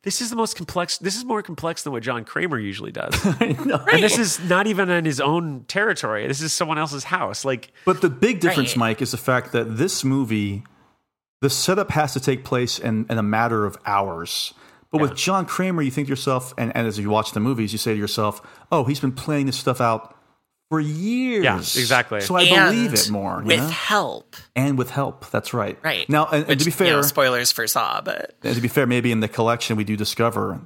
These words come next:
Speaker 2: that there's a
Speaker 1: Johnny
Speaker 2: collection of collectors, and maybe that he does have help.
Speaker 1: Maybe
Speaker 2: But
Speaker 1: Shawnee Smith is
Speaker 3: All right.
Speaker 1: there, and, you know.
Speaker 2: Shawnee Smith shows up in the mask.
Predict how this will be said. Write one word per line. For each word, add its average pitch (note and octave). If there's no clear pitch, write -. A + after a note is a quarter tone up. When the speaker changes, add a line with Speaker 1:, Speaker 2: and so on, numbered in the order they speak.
Speaker 2:
that G#2+
there's G#2+
a A2
Speaker 1:
Johnny G2+
Speaker 2:
collection A#2+
of C3
collectors, G#2+
and A#2
maybe A#2+
that A2
he A2
does C3+
have F#2+
help. G2+
Speaker 1:
Maybe B2+
Speaker 2:
But A2+
Speaker 1:
Shawnee B2+
Smith B2+
is B2+
Speaker 3:
All C3
right. C3+
Speaker 1:
there, B2+
and, A2
you G#2
know. G2
Speaker 2:
Shawnee A2
Smith G#2+
shows G#2+
up A2
in A2
the G#2+
mask. G#2